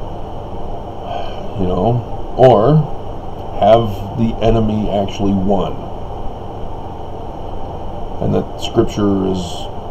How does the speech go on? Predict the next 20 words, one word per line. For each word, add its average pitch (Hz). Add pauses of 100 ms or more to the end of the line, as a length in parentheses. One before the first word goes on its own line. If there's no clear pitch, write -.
(540)
fraudulent, 95 (800)
that 98
it 90
will 101
show 110
and 92
expose 95
that 82
there 92
is 98
no 92 (140)
God, 113 (1700)
that 98
God 98
will 110
not 104
smite 107
down 107
the 95
enemy. 98